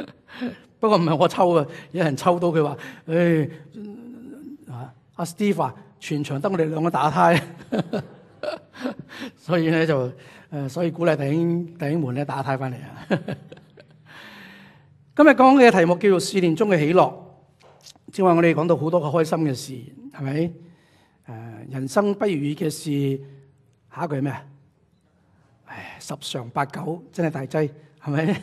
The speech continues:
<laughs> 剩返一二都係呢，淨係，淨係開心嘅。其實人生充滿試煉，呢個我哋個個都知嘅，係咪啊？生離死別、悲歡離合，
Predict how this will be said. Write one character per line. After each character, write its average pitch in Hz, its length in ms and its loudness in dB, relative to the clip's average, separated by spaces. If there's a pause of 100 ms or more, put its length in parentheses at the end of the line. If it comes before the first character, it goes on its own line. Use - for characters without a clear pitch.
(160)
<laughs> - 280 -20
剩 147 180 -8
返 175 440 0 (280)
一 202 240 -8
二 139 480 -6 (300)
都 185 100 -4
係 139 220 -2
呢， 151 100 0 (400)
淨 135 140 -6
係， 135 180 -6
淨 135 100 -8
係 127 40 -6
開 139 220 -4
心 147 160 -4 (140)
嘅。 - 20 -14 (580)
其 170 80 -6
實 190 80 4
人 165 180 4
生 233 160 2
充 233 160 0
滿 190 140 4
試 180 260 -4
煉， 151 160 -2
呢 180 120 -2
個 170 100 -4
我 147 120 -2
哋 135 40 -8
個 139 120 -10
個 131 100 -8
都 143 100 -4
知 143 180 -12
嘅， 117 280 -8 (280)
係 120 80 -18
咪 117 80 -16
啊？ - 220 -18
生 175 220 -6
離 127 140 -4
死 147 120 -12
別、 143 260 -8 (560)
悲 160 160 -2
歡 160 200 -4
離 117 180 -8
合， - 160 -18